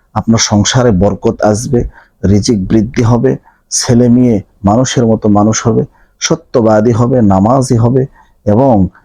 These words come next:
আপনি যেখানেই কামাই রোজগার করতে যান, সেখানে আল্লাহ তাআলা এই কামাইয়ের ভিতরে বরকত ঢুকাই দেবে। সুবহানাল্লাহ। সর্বপ্রথম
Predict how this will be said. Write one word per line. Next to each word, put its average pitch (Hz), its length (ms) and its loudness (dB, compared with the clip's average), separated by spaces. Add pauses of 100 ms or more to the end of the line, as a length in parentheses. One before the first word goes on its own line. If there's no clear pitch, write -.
(140)
আপনি 107 300 -2
যেখানেই 127 440 0
কামাই 107 320 0
রোজগার 95 380 0
করতে 95 340 -2
যান, 135 280 0 (320)
সেখানে 131 520 -2
আল্লাহ 107 340 0
তাআলা 101 220 -2
এই 98 60 0
কামাইয়ের 113 460 -2
ভিতরে 95 320 -2
বরকত 95 380 -2
ঢুকাই 85 360 -4
দেবে। 80 180 -4
সুবহানাল্লাহ। 85 800 -4 (580)
সর্বপ্রথম 156 1300 0